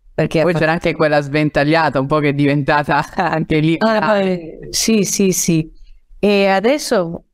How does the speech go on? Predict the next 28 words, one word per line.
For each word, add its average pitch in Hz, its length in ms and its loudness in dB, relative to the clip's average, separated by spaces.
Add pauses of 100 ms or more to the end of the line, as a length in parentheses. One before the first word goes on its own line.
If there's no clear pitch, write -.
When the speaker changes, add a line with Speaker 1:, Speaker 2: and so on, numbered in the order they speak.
(120)
Speaker 1:
vabbè, 202 340 0
abb-, 175 220 -6 (100)
poi 311 180 2
ne-, 240 280 2 (320)
dopo 226 300 0
l'Eco 233 400 2
abbiamo 180 460 0
fatto 190 280 -2
tante 190 300 -2
altre 190 320 0
cose, 202 420 2
perché 165 440 -2 (760)
quando 208 300 0
tu 220 120 0
hai 214 200 4
citato 208 400 -2
quella 180 240 0
biografia 170 720 0
che - 80 -4
è 165 40 0
andata 165 280 -2
benissimo, 160 640 0
Tra 165 160 -2
bandiere 165 380 0
rosse 175 320 0
e - 20 0
acqua 160 160 -4
santiere, 156 680 0